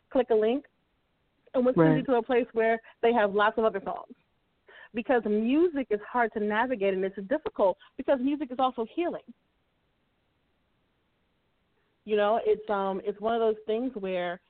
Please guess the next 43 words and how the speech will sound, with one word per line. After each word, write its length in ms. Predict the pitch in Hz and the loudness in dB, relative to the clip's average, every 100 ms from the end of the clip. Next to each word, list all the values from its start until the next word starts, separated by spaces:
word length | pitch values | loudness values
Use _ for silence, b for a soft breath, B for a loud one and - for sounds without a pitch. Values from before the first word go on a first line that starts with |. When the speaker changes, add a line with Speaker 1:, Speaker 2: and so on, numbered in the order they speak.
| _ | _
Speaker 1:
it's 120 | 214 214 | -4 0
about 260 | 220 226 | 2 0
the 60 | 220 | -2
perspective. 760 | 214 196 - 240 - 156 95 - _ _ _ _ _ _ _ _ | -6 -8 -6 -6 -4 -8 -8 -12 _ _ _ _ _ _ _ _
I 160 | 208 247 | 0 0
deserve 220 | 262 214 190 | 0 -4 2
Speaker 2:
Absolutely. 680 | 202 226 240 - 160 156 190 _ _ _ _ _ _ _ - | 2 4 4 2 0 -6 -10 _ _ _ _ _ _ _ -4
Speaker 1:
to 80 | 214 | -4
pour 360 | - 240 220 | -2 2 2
that 220 | 190 190 | 2 -2
in, 220 | 202 190 196 _ - | -4 -8 -10 _ -4
to 120 | 185 | -4
pour 240 | - 208 - | 0 0 2
all 240 | 208 233 | 2 2
of 60 | 208 | 0
that, 260 | 196 185 - b b - | 0 0 -4 b b -2
that 280 | 208 196 175 _ _ _ _ _ _ - | 2 2 0 _ _ _ _ _ _ -2
information 680 | 262 269 262 240 233 240 233 | 0 0 0 -2 -2 -2 -2
that 120 | 220 | 0
I 100 | 220 | -2
get, 240 | 208 220 220 - | 0 -2 -2 0
all 200 | 220 240 | 0 0
of 120 | 196 | -2
that 280 | 196 190 185 _ _ _ 185 | -2 0 -2 _ _ _ -8
love 540 | 196 208 220 240 220 | 0 4 4 2 0
that 120 | 214 | 0
I 80 | 196 - | 0 -2
still 140 | 220 | -4
have 260 | 220 208 208 | 0 -2 -2
for 60 | |
this 140 | 202 196 - | -6 -8 -4
person, 260 | 220 220 214 | -4 -4 -2
all 240 | 214 233 | 0 0
of 60 | 202 | 0
that 140 | 190 208 | -2 -2
energy, 400 | 220 214 233 226 b b | -4 -4 -8 -10 b b
I 100 | 254 | -2
deserve 240 | 311 320 | 0 -2
to 60 | 226 | -2
pour 240 | - 254 | 0 2
it 60 | 233 | 2
into 180 | 233 226 | -2 -2
myself. 540 | 214 - 240 175 | -4 -2 -2 -4